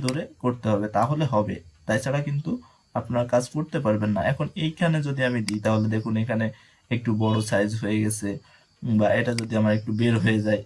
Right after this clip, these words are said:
আমার এখানে মনে করেন যে এতখানি বের হয়ে গেছে, তাহলে আমাকে কি করতে হবে? আমার এতগুলো, আহ, সিলেকশন হয়ে গেছে, তখন আপনাকে করতে হবে এখান থেকে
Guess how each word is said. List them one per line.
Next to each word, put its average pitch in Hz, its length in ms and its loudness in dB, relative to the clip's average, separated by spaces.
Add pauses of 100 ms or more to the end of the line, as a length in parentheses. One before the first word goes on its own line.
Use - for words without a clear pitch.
(240)
আমার 113 220 2
এখানে 104 200 0 (100)
মনে 110 180 2
করেন 107 240 2
যে 107 40 0 (100)
এতখানি 120 560 -2
বের 107 200 2
হয়ে 104 200 -4
গেছে, 104 160 -10 (100)
তাহলে 110 280 0
আমাকে 113 280 -6
কি 139 80 -6 (100)
করতে 120 280 -8
হবে? 110 220 -2
আমার 110 120 0 (100)
এতগুলো, 120 440 -2 (580)
আহ, 104 220 0 (200)
সিলেকশন 117 480 0
হয়ে 101 180 2
গেছে, 107 180 -4 (360)
তখন 127 200 -2 (100)
আপনাকে 123 260 -2 (120)
করতে 110 280 -6
হবে 139 140 -2 (180)
এখান 143 180 -4 (120)
থেকে 165 180 -6